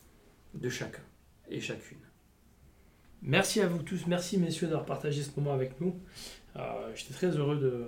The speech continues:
Speaker 2: d'échanger sur ce sujet avec vous.
Speaker 1: Merci à toi, Geoffrey.
Speaker 2: Je vous retrouve, euh, pour le prochain épisode où nous poursuivrons l'aventure sur des sujets passionnants, accompagnés par des dirigeants qui font de Station Mi le podcast qui donne la parole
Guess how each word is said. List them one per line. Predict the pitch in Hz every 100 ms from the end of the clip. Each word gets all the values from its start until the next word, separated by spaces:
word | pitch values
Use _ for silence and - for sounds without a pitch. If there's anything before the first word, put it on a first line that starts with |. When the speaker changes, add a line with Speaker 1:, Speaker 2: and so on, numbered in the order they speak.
| 117 -
Speaker 2:
d'échanger | 117 123 127 131
sur | 135 -
ce | -
sujet | 135 - 131
avec | 127 120
vous. | 143 185 - - - - - - - - - - -
Speaker 1:
Merci | 131 - 127
à |
toi, | - 131 143
Geoffrey. | 113 - 165 - -
Speaker 2:
Je | 190 135 160 165 165 165 160 160 160 156 156
vous | 151 208
retrouve, | 202 202 202 214 202
euh, | 185 175 170 151 147 147 143 139 139 139 139
pour | 160
le | 160
prochain | 165 208 208 202
épisode | 180 175 160 175
où | 165
nous | 143
poursuivrons | 156 143 156 143
l'aventure | 170 160 151 - 151
sur | 151 135
des |
sujets | 131 - 131
passionnants, | 127 - - 151 135 135 143
accompagnés | 139 156 143 147 147
par | 135 131
des | 135
dirigeants | 131 131 131
qui | 135 -
font | -
de | 127
Station | 147 - 131 -
Mi | 127 131 135 - - - -
le | - 160
podcast | 160 139 - 135 - -
qui | -
donne | 147 135
la |
parole | 127 123 127 135